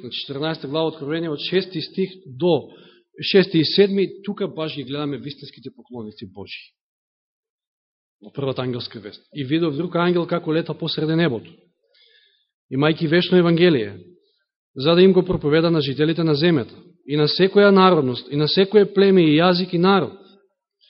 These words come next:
Изборуваше со силен глас: Бој се од Бога и подајте му слава, зашто дојде часот на неговиот суд, и поклонете му се на оној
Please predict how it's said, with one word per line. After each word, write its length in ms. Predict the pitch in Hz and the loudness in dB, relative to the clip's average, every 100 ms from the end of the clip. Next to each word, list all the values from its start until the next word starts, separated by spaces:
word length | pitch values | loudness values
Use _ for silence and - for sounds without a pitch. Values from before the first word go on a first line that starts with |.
| _ _ _ | _ _ _
Изборуваше 600 | 135 117 127 143 180 175 | -14 -10 -6 0 0 0
со 100 | 185 | -6
силен 320 | 170 202 190 160 | -4 0 0 4
глас: 240 | 190 160 - - - _ _ _ _ _ _ | 4 2 -2 -10 -18 _ _ _ _ _ _
Бој 260 | 117 156 214 | -2 2 2
се 140 | - | 2
од 140 | 226 185 | 0 6
Бога 360 | 226 147 98 - - _ _ _ _ _ | 6 6 0 -12 -20 _ _ _ _ _
и 100 | 135 | -10
подајте 560 | - 196 220 233 226 220 | 2 4 6 4 4 2
му 120 | 214 | 2
слава, 480 | - 233 160 101 - _ _ _ _ _ | 4 4 2 -2 -16 _ _ _ _ _
зашто 360 | 127 170 - | -8 -6 -6
дојде 340 | 139 190 214 220 | 0 4 4 2
часот 400 | - 208 208 208 | 2 2 0 0
на 60 | |
неговиот 420 | 196 196 208 202 - | 2 6 6 4 2
суд, 220 | 226 226 - | -2 -2 -8
и 200 | 190 - | -8 -6
поклонете 720 | 160 156 160 180 247 269 240 | -8 -6 0 2 4 2 2
му 140 | 214 196 | 0 -2
се 160 | - | -4
на 160 | 175 151 | -6 -4
оној 480 | 160 220 196 220 | 0 2 2 -2